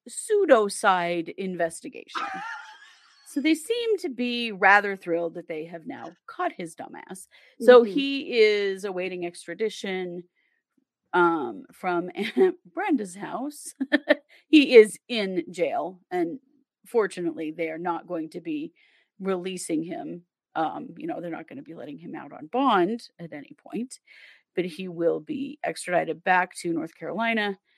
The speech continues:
Speaker 1: and <laughs> he's facing seventy charges right now.
Speaker 2: Including pseudocide, now.
Speaker 1: Uh, including pseudocide,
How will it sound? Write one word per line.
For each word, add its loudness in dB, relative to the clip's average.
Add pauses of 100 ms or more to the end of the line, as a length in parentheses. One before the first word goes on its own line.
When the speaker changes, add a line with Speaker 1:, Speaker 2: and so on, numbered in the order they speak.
(560)
Speaker 1:
and 2 (100)
<laughs> -8
he's -10 (160)
facing -8 (320)
seventy -6 (420)
charges -6 (140)
right -10
now. -18 (640)
Speaker 2:
Including 2
pseudocide, 2 (120)
now. -2
Speaker 1:
Uh, 10
including 10
pseudocide, 4